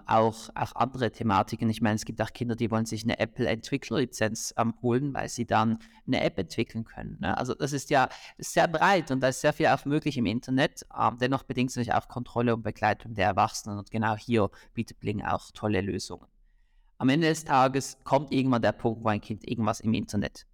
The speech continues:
kaufen möchte. Und die Frage ist, gebe ich dann auf meine Kreditkarte, macht das fürs Kind? Oder nutze ich das als möglichen Lernfortschritt des Kindes, auch zu verstehen, dass auch Netflix-Abos nicht auf Bäumen wachsen.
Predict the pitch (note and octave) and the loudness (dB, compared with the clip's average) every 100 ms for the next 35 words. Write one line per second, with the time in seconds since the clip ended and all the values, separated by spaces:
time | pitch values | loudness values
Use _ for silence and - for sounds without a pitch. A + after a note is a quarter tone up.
0 | _ - - - - - - - - B2 | _ -6 -6 -6 -10 -8 -12 -14 -14 -6
1 | B2+ - B2+ C#3 C#3 - - C3+ C3+ - | -2 4 4 4 0 -4 -6 -2 -2 0
2 | B2 A2+ A#2+ A#2 D#3 D3+ D3+ D3+ - D#3 | 0 0 2 0 0 -2 -6 -6 0 2
3 | D3+ - - _ _ _ _ _ A#2 - | 2 0 -4 _ _ _ _ _ -4 -4
4 | - - D#3+ - E3 - - _ _ _ | -10 -6 -4 -2 -2 -4 -8 _ _ _
5 | _ _ _ _ _ _ C3+ C3+ B2+ C#3+ | _ _ _ _ _ _ -2 0 0 0
6 | - D#3+ D3+ C#3 - B2+ - C3+ C3+ C3+ | -2 -2 0 -2 -2 -4 -4 -2 -2 -2
7 | B2+ B2+ A#2+ A#2+ A#2 A2+ - G#2+ - - | -4 -2 2 2 2 0 0 -2 -2 -8
8 | - - - - - A#2+ G#2+ A2 - A2+ | -8 -8 -10 -8 -2 -2 0 -4 -4 -4
9 | A#2 - A#2+ A#2 - - A#2 A2+ - A#2+ | -4 -2 -2 -2 -10 -12 -2 0 2 -2
10 | - A#2+ - - A2 - A2+ - A2+ - | 0 -6 -6 -2 -2 -2 -4 -2 -2 0
11 | A#2 - B2+ C3 A2+ A#2 - - - | -2 2 4 4 0 -4 -10 -12 -18